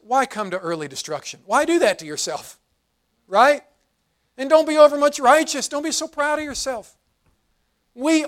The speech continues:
all are nothing but a bunch of sinners. All of us. All of us. Verse number eighteen, and we're closing. You see it? "It is good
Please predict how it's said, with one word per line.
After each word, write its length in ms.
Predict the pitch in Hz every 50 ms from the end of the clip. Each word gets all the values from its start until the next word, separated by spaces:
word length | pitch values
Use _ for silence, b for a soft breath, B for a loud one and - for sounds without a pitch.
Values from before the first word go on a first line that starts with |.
| - -
all 600 | 214 247 285 294 262 - - - - _ _ _ _ _ _ _ _ _ _ _ _ _ _ _ _ _ _ _ _ _ _ _ _ _ _ _ _
are 120 | 165 175
nothing 360 | 185 220 269 330 - 302 226 202
but 160 | 202 214 208
a 80 | -
bunch 260 | - 180 180 170 - -
of 60 | -
sinners. 640 | - - 170 147 - 80 - - - - - - _ _ _ _ _ _ _ _ _ _ _ _ _ _ _ _ _ _ _ _ _ _ _ _ _ _ _ _ -
All 360 | 196 247 302 320 311 294 -
of 100 | - -
us. 460 | 143 - - - - - - - - _ _ _ _ _ _ _ _ _ _ _ _ _ _ _ _ _ _ _ _ _ _
All 240 | 156 156 165 165 147
of 80 | 131 127
us. 340 | - - - - - - - _ _ _ _ _ _ _ _ _ _ _ _ _ _ _ _ _ _ _ _ _ _ _ _ _ _ _ _ _ _ _ _ _ _ _ _ _ _ _ _ _ _ _ _ _ _ _ _ _ _ _ _ _
Verse 200 | 170 208 180 202
number 160 | 202 196 202
eighteen, 320 | 196 208 - 220 226 214
and 80 | 185 170
we're 80 | 170 170
closing. 340 | - 220 226 214 143 143 - _ _ _ _ _ _
You 80 | -
see 160 | - - 208 233
it? 260 | 254 254 254 _ _ _ _ _ _ _ _ _ _ _ _ _ _ _ _ _ _ _ _ _ _ _ _ _
"It 160 | 170 175 165
is 180 | 165 151 - -
good 680 | _ _ - - 185 196 202 196 185 190 180 165 -